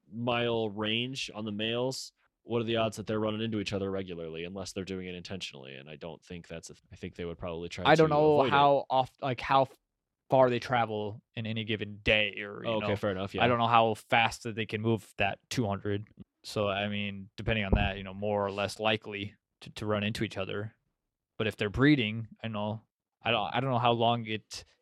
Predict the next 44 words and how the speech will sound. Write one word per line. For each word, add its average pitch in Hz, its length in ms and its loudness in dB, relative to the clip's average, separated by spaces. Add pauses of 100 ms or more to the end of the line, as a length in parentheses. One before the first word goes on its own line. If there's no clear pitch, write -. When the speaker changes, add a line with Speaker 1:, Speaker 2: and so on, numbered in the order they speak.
Speaker 2:
takes - 420 2
for 110 280 2
a 107 420 -2
cat - 320 2
to - 160 -6
get 113 260 -4
to, - 140 -4
like, 110 140 -2
sexual 120 380 0
maturity 113 600 0 (400)
where 113 160 0
it 107 60 -4
could 107 260 -4
interbreed 113 500 -2
with, 107 320 0 (560)
interbreed 156 540 10
or, 127 180 8
like, 117 320 2 (260)
breed 143 320 8
with 131 240 4
this - 260 4 (580)
third 127 240 6
cat 131 340 4 (800)
male. 107 500 2 (400)
Speaker 1:
Uh, 107 320 2
so 107 440 2
as 101 160 -4
far 120 120 4
as, 104 160 0 (120)
like, 101 220 -2 (120)
like, 101 140 -6
house 143 220 4
cats 175 320 4
are 135 40 2
much 123 160 0
shorter. 117 300 4
They, 101 260 2
they're 95 140 -4
done 98 240 0
growing 95 400 -2
and 90 120 -6
they're, 87 200 -4
they're, 95 160 -6
like, 87 220 -6